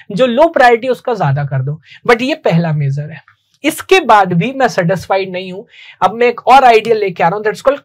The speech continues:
contention window। रैंडम वाला पॉइंट याद है? हाँ, जो रैंडम टू की पावर से बढ़ता था, टू की पावर के माइनस वन, ये उसी का अप्रोच है, बस इसको हमने कुछ विंडोज में डिवाइड कर दिया। तो अगर आप आईएफएस पूरा कर भी गए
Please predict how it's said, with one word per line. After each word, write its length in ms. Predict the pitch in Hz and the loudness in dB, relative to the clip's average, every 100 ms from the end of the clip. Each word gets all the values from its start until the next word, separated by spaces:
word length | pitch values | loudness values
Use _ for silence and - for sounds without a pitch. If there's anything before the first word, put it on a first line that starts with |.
| 208 | -6
contention 560 | 185 170 170 156 196 | -4 -2 -2 -2 -4
window। 420 | 180 143 139 139 147 _ _ _ - | -2 2 2 0 -6 _ _ _ -6
रैंडम 360 | 190 214 233 269 | -2 0 0 -4
वाला 260 | 269 240 | 0 -2
पॉइंट 340 | 269 262 285 302 | -2 -6 -8 -8
याद 180 | 330 285 | -8 -8
है? 120 | 220 _ _ - | -12 _ _ -8
हाँ, 220 | 214 269 _ - | -8 -8 _ -12
जो 200 | 202 240 | 0 2
रैंडम 440 | 226 226 226 240 240 | 4 0 -2 -6 -4
टू 180 | 262 | -4
की 140 | 233 254 | -4 -2
पावर 240 | 233 220 | 2 2
से 140 | 202 240 | 2 2
बढ़ता 320 | 214 202 220 | 0 0 0
था, 120 | 233 | 0
टू 160 | 226 233 | -2 -8
की 120 | 233 | -6
पावर 220 | 220 220 | 0 0
के 180 | 226 233 | 0 -4
माइनस 420 | 220 214 214 202 | -4 -6 -8 -10
वन, 140 | 208 208 _ - | -14 -18 _ -8
ये 140 | 240 | -4
उसी 400 | 320 269 - 320 | -4 -6 -8 -6
का 120 | 302 | -2
अप्रोच 360 | 247 214 208 196 | -2 0 -4 -2
है, 60 | 247 | -4
बस 200 | 247 240 | -4 -8
इसको 220 | - 240 | -6 -6
हमने 260 | 226 220 | -6 -10
कुछ 220 | 240 285 254 | -10 -8 -6
विंडोज 400 | 208 196 202 208 | -6 -2 -4 -4
में 120 | 226 | -6
डिवाइड 380 | 175 147 156 - | -2 -2 -2 -6
कर 120 | 151 | -6
दिया। 280 | 156 180 220 _ - - - | -6 -8 -10 _ -20 -18 -2
तो 60 | 262 | -2
अगर 360 | - 220 302 | 0 2 4
आप 160 | 330 - | 6 4
आईएफएस 500 | 254 247 240 277 - _ - | 0 0 -2 -4 -4 _ -6
पूरा 200 | 247 262 | 0 0
कर 260 | 262 220 | 2 -2
भी 160 | 240 285 | -2 -2
गए 260 | 233 170 | -2 -2